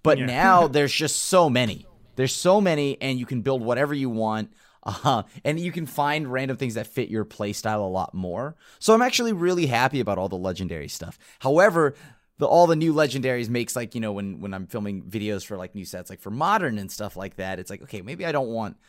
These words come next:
Speaker 1: like, you know, four legendaries in a, a sixty card deck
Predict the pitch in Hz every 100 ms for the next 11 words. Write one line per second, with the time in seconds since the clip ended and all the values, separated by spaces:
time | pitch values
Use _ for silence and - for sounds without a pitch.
0 | _ 98 98 87 87 _ - - - 123
1 | 117 110 107 101 98 90 90 87 87 90
2 | - 98 110 - 90 - 76 - 67 -